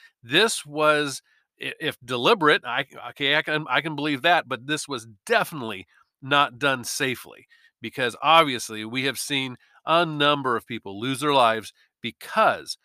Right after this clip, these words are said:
of the way we exited Afghanistan. And i-, if, if we are attacked,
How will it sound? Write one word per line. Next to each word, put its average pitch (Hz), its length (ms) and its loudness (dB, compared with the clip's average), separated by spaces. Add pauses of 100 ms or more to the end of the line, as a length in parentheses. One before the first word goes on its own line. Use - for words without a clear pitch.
(160)
of 123 140 -10
the 123 80 -4
way 127 280 -2
we 131 320 -4
exited 107 520 -10 (280)
Afghanistan. 107 800 -8 (540)
And 101 340 -14
i-, 143 160 -10
if, 139 240 -12 (340)
if 113 160 -10
we 208 220 0
are 170 180 6
attacked, 139 760 0